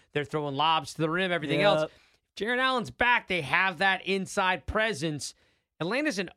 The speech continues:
Speaker 1: okay rebounding team, middle of the pack. They're much better than Charlotte, obviously, is. But does Allen make that much of a difference in how this game is played? Can they slow things down? Can they clog things up?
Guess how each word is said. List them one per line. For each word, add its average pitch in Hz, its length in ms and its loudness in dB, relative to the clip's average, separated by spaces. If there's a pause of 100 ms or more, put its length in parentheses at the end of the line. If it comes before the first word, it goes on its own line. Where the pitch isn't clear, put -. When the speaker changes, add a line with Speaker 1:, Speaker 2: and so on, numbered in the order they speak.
Speaker 1:
okay 220 720 0
rebounding 208 560 0
team, 208 260 -4 (100)
middle 254 300 2
of 277 40 -2
the 254 60 2
pack. 175 500 0 (220)
They're 156 80 -2
much 202 300 2
better 220 180 2
than 165 140 -6
Charlotte, 190 560 2 (180)
obviously, 143 680 -2
is. 151 460 -6 (840)
But 190 220 2 (560)
does 170 220 0
Allen 240 280 4
make 139 260 -4
that 190 200 4
much 190 240 -2
of 156 80 -2
a 160 60 0
difference 180 720 -2
in 156 100 -4
how 170 220 2
this 165 160 -4
game 165 160 -2
is 151 120 -4
played? 208 260 -2
Can 175 160 -2
they 165 140 -2
slow 185 320 -2
things 170 240 -6
down? 196 200 0
Can 170 160 -4
they 165 120 -2
clog 220 560 0
things 180 280 -2
up? 202 240 -2